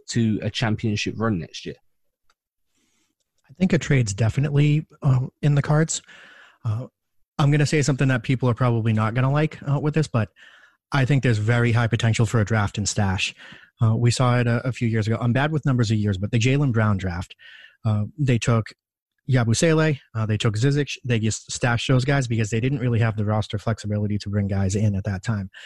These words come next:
Speaker 2: And I think that there's a really good chance that we could see something like that happen if they're not able to package these picks and move up or move into future years or get, or get a vet or, uh, whatever it is they decide to do.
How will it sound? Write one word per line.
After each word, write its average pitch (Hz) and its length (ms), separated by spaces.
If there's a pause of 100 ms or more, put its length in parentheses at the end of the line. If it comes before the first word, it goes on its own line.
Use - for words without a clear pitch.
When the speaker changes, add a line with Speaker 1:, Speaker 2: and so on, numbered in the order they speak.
(380)
Speaker 2:
And 117 340
I 135 100
think 131 200
that 131 60
there's 123 160
a 117 60
really 117 200
good 110 160
chance 117 240
that 110 100
we 110 120
could 104 160
see 117 220
something 117 360
like 104 180
that 104 160
happen 123 280
if 110 120
they're 113 80
not 104 220
able 101 280
to 101 340
package 104 340
these 104 180
picks - 300
and 98 320
move 107 220
up 160 200
or 123 100
move 107 200
into 98 180
future 98 320
years 143 340
or 117 60
get, 104 240 (100)
or 110 100
get 101 140
a 95 60
vet 120 320
or, 104 220 (340)
uh, 113 80
whatever 107 340
it 107 100
is 101 120
they 101 140
decide 101 420
to - 120 (120)
do. 107 320